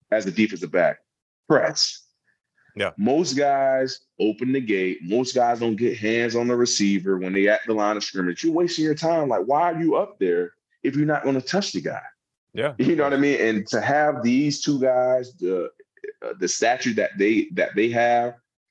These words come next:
Speaker 1: they're not wasting it. And to see it every single day,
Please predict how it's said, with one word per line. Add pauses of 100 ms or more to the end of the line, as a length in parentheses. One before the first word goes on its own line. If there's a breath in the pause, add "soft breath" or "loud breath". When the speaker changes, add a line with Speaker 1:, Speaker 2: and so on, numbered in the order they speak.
(320)
Speaker 1:
they're
not
wasting
it. (240)
And
to
see
it
every
single
day,